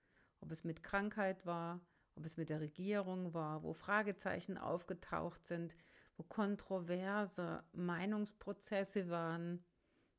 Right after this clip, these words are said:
die sehr viel Stress ausgelöst haben in den Menschen, wo Beobachtungen waren, die Unsicherheit ausgelöst haben, ob es die Kriegssituationen sind,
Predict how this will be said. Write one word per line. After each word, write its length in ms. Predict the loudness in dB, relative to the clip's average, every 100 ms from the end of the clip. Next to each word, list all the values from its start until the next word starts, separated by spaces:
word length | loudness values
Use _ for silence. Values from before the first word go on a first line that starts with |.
| -8
die 80 | -4
sehr 280 | 2 2
viel 180 | 2 0
Stress 380 | -2 -2 0 0
ausgelöst 760 | 0 -2 0 -2 0 -2 -2
haben 280 | -2 -2 -2
in 160 | -2 0
den 180 | 2 2
Menschen, 600 | 0 -2 -4 -4 -4 -8 _ -20 -20 -20 -12 0
wo 100 | 2
Beobachtungen 920 | 4 6 6 6 2 0 0 0 0
waren, 480 | 0 0 0 -2 -2
die 120 | -4
Unsicherheit 760 | -2 -2 -4 -4 -4 -2 -4 -2
ausgelöst 840 | 0 0 0 -2 0 0 -2 -4
haben, 380 | -4 -2 -4 -6 -10 _ _ _
ob 120 | -6
es 120 | -6 -6
die 120 | -8
Kriegssituationen 1400 | -2 -2 -2 -2 -2 0 0 0 0 2 2 2 0
sind, 460 | 0 0 -2 -4